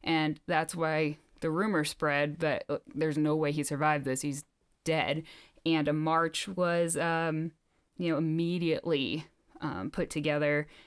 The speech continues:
and it was like a death march, I think they called it, but then they found out that he survived. There were just rumors going on,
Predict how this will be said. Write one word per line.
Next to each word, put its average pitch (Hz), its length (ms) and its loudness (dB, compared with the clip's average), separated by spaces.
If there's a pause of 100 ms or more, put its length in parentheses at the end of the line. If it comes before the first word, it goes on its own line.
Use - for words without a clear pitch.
(140)
and 151 180 0
it 131 100 0
was 151 180 -2
like 160 160 0
a 151 40 0
death 143 380 -2
march, 240 340 0
I 226 60 -2
think 226 160 0
they 214 120 -2
called 208 260 0
it, 196 260 -2
but 180 360 2 (280)
then 202 220 0
they 208 160 0
found 196 320 0
out 185 180 2
that 165 100 0
he 180 120 -2
survived. 165 880 0
There 175 260 0
were 165 80 -4
just - 220 -6
rumors 180 400 0
going 165 160 0
on, 160 280 0